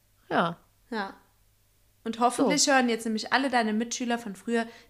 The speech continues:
Speaker 2: diesen Podcast. So,
Speaker 1: Richtig.
Speaker 2: können sie sich nämlich mal Posture, können sie sich nämlich mal Gedanken machen, was denen entgangen ist.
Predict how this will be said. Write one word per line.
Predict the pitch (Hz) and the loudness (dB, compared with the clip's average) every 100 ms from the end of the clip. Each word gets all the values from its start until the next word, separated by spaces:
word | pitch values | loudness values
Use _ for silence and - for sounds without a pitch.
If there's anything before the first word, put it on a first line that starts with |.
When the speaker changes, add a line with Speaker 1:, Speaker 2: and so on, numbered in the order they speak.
| - | -2
Speaker 2:
diesen | 233 214 | 0 0
Podcast. | 208 170 - - 120 - - _ _ _ _ - | 0 -4 -4 -10 -10 -12 -18 _ _ _ _ -14
So, | - | -2
Speaker 1:
Richtig. | 180 170 - - | 0 0 -2 2
Speaker 2:
können | 240 240 | 4 4
sie | 233 | 2
sich | 226 226 | 0 -2
nämlich | 226 208 208 | -2 -2 0
mal | 196 190 190 - - - _ _ - | 4 4 2 -6 -12 -12 _ _ 2
Posture, | 220 208 - - - 254 277 349 - - - - | 4 6 2 -6 2 4 6 2 -4 -20 -20 -6
können | 240 226 | -2 -2
sie | 214 | -4
sich | - | -4
nämlich | 214 208 | -4 -4
mal | 208 190 | -4 -6
Gedanken | 185 214 240 269 240 | 4 6 6 4 2
machen, | 220 220 220 214 - _ - | 2 0 -4 -8 -10 _ -8
was | 185 - | -8 -4
denen | 208 214 | 0 0
entgangen | 202 180 175 156 160 - | 0 -6 -8 -10 -10 -12
ist. | 151 - - | -14 -14 -16